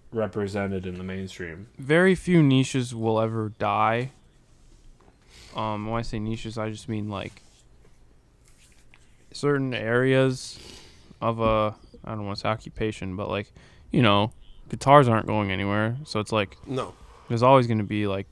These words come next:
Speaker 2: the custom stuff and, and, like you said, the boutique pedals, and it's only growing. But it's encouraging that it's growing. You know what I
Speaker 3: Oh,
Speaker 2: mean?
Speaker 3: sure, sure.
Speaker 2: Just means it's, it's getting into the hands of the right people, which that's what
Speaker 1: Yeah.
Speaker 2: you want.
Speaker 1: Yeah, no, for sure. I'm just saying, like, it's kinda crazy how even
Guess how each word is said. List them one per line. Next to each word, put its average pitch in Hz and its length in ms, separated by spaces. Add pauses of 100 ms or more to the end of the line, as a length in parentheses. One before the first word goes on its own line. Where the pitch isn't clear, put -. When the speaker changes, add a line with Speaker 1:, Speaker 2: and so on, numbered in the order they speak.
(240)
Speaker 2:
the - 120
custom 107 500
stuff 104 500
and, 104 300
and, 104 120
like 107 200
you 98 100 (100)
said, 104 200
the 101 60
boutique 101 420
pedals, 104 300
and 104 140
it's 104 120
only 120 180
growing. 117 580 (280)
But 139 120
it's 147 80
encouraging 165 480
that 120 100
it's 101 120
growing. 110 560 (160)
You 120 80
know 117 80
what 113 40
I 277 100
Speaker 3:
Oh, 247 40
Speaker 2:
mean? 156 80
Speaker 3:
sure, 160 320
sure. 160 400
Speaker 2:
Just 135 200
means 147 200
it's, 135 200
it's 135 220
getting 131 360
into 123 280
the 117 120
hands 117 360
of 110 160
the 113 80
right 107 380
people, - 400 (260)
which 113 220
that's 117 240
what - 120
Speaker 1:
Yeah. 120 180
Speaker 2:
you 113 140
want. 107 260 (800)
Speaker 1:
Yeah, 202 220
no, 170 220
for 156 160
sure. 165 140
I'm 175 100
just 165 120
saying, 156 280
like, 127 240
it's 127 180
kinda 170 240
crazy 135 540
how 127 240
even 139 540